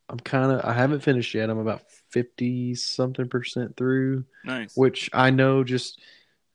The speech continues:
Speaker 1: I know that the actual story, main story, ends around sixty or seventy percent. So I think I'm getting close to the end of the
Speaker 2: Mm-hmm.
Speaker 1: story, uh, before there's obviously, I know there's gonna be some kind of epilogue, um, 'cause you have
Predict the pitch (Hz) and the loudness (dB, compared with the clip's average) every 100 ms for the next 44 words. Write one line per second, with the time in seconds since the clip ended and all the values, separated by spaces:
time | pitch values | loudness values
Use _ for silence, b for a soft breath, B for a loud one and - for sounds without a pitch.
0 | _ - 113 123 135 127 117 113 107 73 | _ -2 0 4 2 2 -2 -2 -2 -2
1 | 117 113 - 104 98 - - - 131 123 | -2 -4 -6 -10 -10 -14 -16 -4 -2 0
2 | 113 107 107 110 - 110 101 101 113 107 | -2 -4 -4 -6 -6 -4 -4 -2 -2 -2
3 | 104 98 - - - - 104 101 - 107 | -4 -4 -8 -4 -4 -4 -6 -6 -4 -4
4 | 101 98 - 98 104 - - 104 123 123 | -4 -8 -8 -8 -6 -6 -4 -2 -2 -2
5 | 120 113 - 110 104 104 - - - 107 | -2 -6 -6 -2 0 -2 -4 -10 -4 -4
6 | 101 101 101 104 104 101 92 95 95 107 | -2 -6 -6 -4 -4 -4 -6 -8 -10 -8
7 | 98 110 107 101 98 92 98 98 _ _ | -8 -4 -2 -2 -2 -6 -8 -12 _ _
8 | _ - 92 - - 101 - 98 95 - | _ -12 -10 -8 -8 -8 -4 -2 -2 -6
9 | 98 95 87 101 95 98 95 - 120 135 | -6 -4 -2 -2 -4 -6 -6 0 4 6
10 | 151 147 135 120 120 117 113 104 101 98 | 4 4 0 -2 -2 -2 0 -2 -2 -4
11 | 95 95 95 _ _ _ _ _ - 95 | -6 -6 -8 _ _ _ _ _ -8 -4
12 | 95 95 92 - - 101 101 101 98 95 | -4 -6 -10 -10 -6 -4 -2 -2 -2 -4